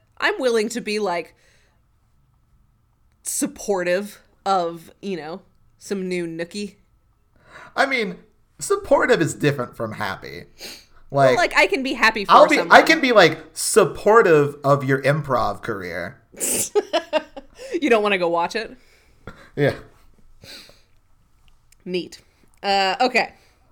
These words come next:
Speaker 1: So Sammy's getting some hammy tonight. Uh, and speaking of, we're actually gonna watch that happen. Um, so I guess we are going to this improv show.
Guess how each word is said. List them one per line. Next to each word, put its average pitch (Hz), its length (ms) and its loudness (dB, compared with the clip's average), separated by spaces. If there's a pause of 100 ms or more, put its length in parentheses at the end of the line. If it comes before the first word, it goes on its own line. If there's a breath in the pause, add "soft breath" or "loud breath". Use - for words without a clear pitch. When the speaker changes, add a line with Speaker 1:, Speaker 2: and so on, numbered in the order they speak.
(380 soft breath)
Speaker 1:
So 190 240 -2
Sammy's 262 320 0
getting 214 220 -2
some 233 120 -6
hammy 240 280 0
tonight. 208 640 -4 (200)
Uh, 185 760 -2
and 185 300 -4
speaking 240 340 -8
of, 208 180 -2
we're 233 100 0
actually 247 280 -2
gonna 233 180 -2
watch 254 280 -6
that 208 160 -6
happen. 254 420 -8 (480 soft breath)
Um, 175 400 -4
so 190 100 -4
I 185 60 0
guess - 180 -6
we 214 80 -4
are 262 140 -4
going 185 160 -4
to 170 60 -6
this 175 140 -12
improv 180 360 -8
show. 175 260 -8